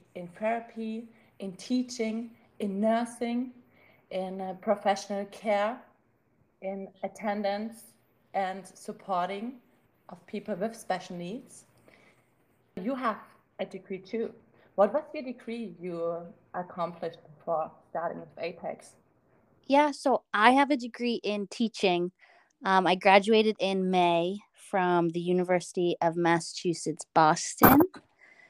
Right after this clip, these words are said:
Speaker 2: Um, and I graduated to become a teacher.
Speaker 1: That's awesome.
Speaker 2: Yeah.
Speaker 1: So good. And you have work experience over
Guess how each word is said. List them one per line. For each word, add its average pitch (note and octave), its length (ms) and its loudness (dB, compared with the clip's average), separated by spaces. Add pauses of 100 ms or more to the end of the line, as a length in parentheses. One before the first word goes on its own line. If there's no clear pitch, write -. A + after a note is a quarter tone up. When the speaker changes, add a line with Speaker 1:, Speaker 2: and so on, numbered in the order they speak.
(420)
Speaker 2:
Um, F3+ 380 8
and F3+ 140 4
I F3+ 80 6
graduated G3 1000 8 (280)
to - 120 -12
become G3+ 300 4
a G3+ 60 4
teacher. F3 600 4 (840)
Speaker 1:
That's A#3+ 280 -6
awesome. G#3+ 1000 -6
Speaker 2:
Yeah. F#3 380 0 (640)
Speaker 1:
So G#3 140 -6
good. G#3+ 460 -10 (540)
And A3 340 -2
you B3+ 100 -4
have G3 480 -4 (1080)
work G#3 320 -4
experience F3+ 800 -10 (100)
over F#3+ 180 -10